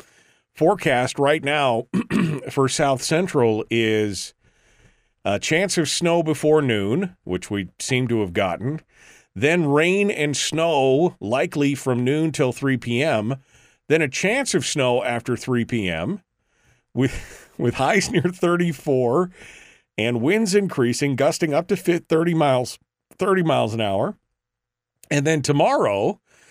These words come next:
a chance of snow, um, according to K T U U, the, this is a new weather front that's just hitting the Aleutians right now, bringing a mix of rain and snow.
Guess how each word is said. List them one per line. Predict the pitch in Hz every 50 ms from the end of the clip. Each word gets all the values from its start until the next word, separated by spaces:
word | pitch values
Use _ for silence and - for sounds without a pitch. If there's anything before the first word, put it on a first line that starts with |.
| _ _ _ _ _ _ _ -
a | -
chance | - - 160 165 165 160 - 160
of | 131 -
snow, | - - 139 123 120 113 117 127 170 196 185 180 - _ _ _
um, | - 120 117 117 120 117 117 117 117 117
according | - 110 - - 160 185 196 180 151 139
to | - 147 143 135 131 120
K | - 156 143 139
T | 131 - 151
U | 135 131 131 131 123
U, | 120 139 208 233 202 151 131 127 143 151 - _ _ _ _ _ _ _ _ _ _ _ _ _
the, | 107 104 127 131 127 127 127 127 135 160
this | 120 139 143 -
is | 156 127 127
a | 127
new | 123 139 160 208 233 240
weather | 214 165 139 131 123 113 113 110
front | - - - 110 90 85 90 113 107 - - _ -
that's | 101 92 -
just | - - 156 170 156 -
hitting | 175 180 160 160 151 143
the | 135 127
Aleutians | 127 123 120 139 143 135 - - 120 117 101
right | 120 120 120 117 107
now, | 123 131 127 120
bringing | 101 117 131 135 131 127 127 120 113
a | 107 107
mix | 117 135 143 143 -
of | 120 104 95
rain | 110 123 127 127 117
and | 110 104 92
snow. | - - 127 143 147 123 101 101 107